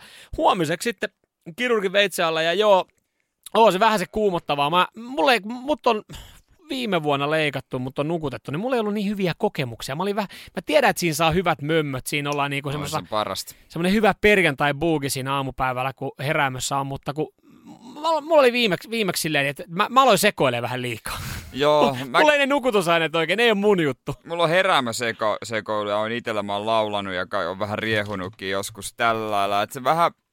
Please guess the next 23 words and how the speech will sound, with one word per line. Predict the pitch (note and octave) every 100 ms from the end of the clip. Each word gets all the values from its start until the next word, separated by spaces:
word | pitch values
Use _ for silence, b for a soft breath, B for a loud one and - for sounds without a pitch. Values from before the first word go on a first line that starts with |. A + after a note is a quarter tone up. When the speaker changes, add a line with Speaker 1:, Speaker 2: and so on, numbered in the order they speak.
| _ - B2+
Speaker 2:
se | D#3+
on | E3 F3+
yksilöllistä, | F#3 - D3 C#3 C3+ A#2 - A2+
mut | A2
iän | G#2+ D#3 D#3+
myötä | C#3+ B2
siinä | A#2 A#2+ A#2
ehkä | A#2 A2
vähän | A2 A2
rauhoittuu. | A2+ A#2+ A#2+ A2 F#2+ F#2+ _ - A2+ G#2 F#2 - b b
Ja | F#2+
sit | G2 A2
tietysti | B2+ B2 A#2 A#2
siinä | B2+ B2
tulee | C#3 C#3 C3+
jonkunlainen, | B2+ B2 B2 A#2 A2+ A2 - b b -
jonkunlainen | C3 D3 D#3+ C#3 B2+ A#2
alitajuntainen | C#3+ D#3 C3 A#2+ A2+ A2 F#2 A2 G#2+ G#2+ G#2 G#2+
semmonen, | A2 A2 G#2+ -
tiedätkö, | G#2+ - A#2 G#2 _
sä | A2
tajuat | G#2+ C3+ C#3 A2+ G#2+
myös, | A#2+ A2+ G2